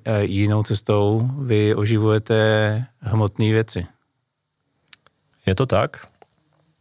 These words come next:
Speaker 2: Hmm. Ten důvod je asi ten, že, eh, já třeba osobně jsem měl expertizu z předchozího zaměstnání,
Speaker 1: Hmm.
Speaker 2: takže bylo to něco, čemu jsem, eh,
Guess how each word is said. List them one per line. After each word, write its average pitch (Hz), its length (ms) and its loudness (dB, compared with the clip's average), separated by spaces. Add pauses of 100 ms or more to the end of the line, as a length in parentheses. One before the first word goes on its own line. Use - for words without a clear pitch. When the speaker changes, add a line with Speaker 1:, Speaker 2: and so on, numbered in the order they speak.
(140)
Speaker 2:
Hmm. 98 500 2 (1080)
Ten 104 200 2
důvod 113 320 2
je 120 140 2
asi 120 280 0
ten, 104 420 2
že, 104 240 2 (400)
eh, 110 40 -2 (1040)
já 101 420 2 (100)
třeba 98 320 0
osobně 95 360 -2
jsem 104 180 -2
měl 104 160 2
expertizu 98 920 0 (400)
z - 100 -8
předchozího 104 580 0
zaměstnání, 107 1000 0 (280)
Speaker 1:
Hmm. 101 220 -2 (240)
Speaker 2:
takže 95 360 0
bylo 98 300 0
to 107 320 -2
něco, 101 580 0
čemu 101 320 0
jsem, 92 540 0
eh, 85 60 -2